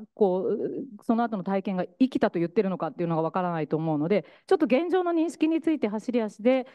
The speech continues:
駆け足で、えー、ご説明をしたいというふうに思います。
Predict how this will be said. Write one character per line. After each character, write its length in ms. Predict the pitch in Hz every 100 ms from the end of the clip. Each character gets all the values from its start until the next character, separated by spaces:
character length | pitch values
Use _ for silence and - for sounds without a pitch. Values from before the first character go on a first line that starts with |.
| - - -
駆 180 | -
け 140 | 208 214
足 180 | 196 226
で、 380 | 262 262 196
え 20 | 175
ー、 20 |
ご 100 | 170
説 220 | 175 -
明 120 | 190
を 40 | 233
し 80 | -
た 120 | 165
い 60 |
と 80 | 165
い 40 | 170
う 20 |
ふ 20 |
う 40 | 226
に 80 |
思 180 | 147 143
い 60 | 139
ま 140 | 147
す。 120 | -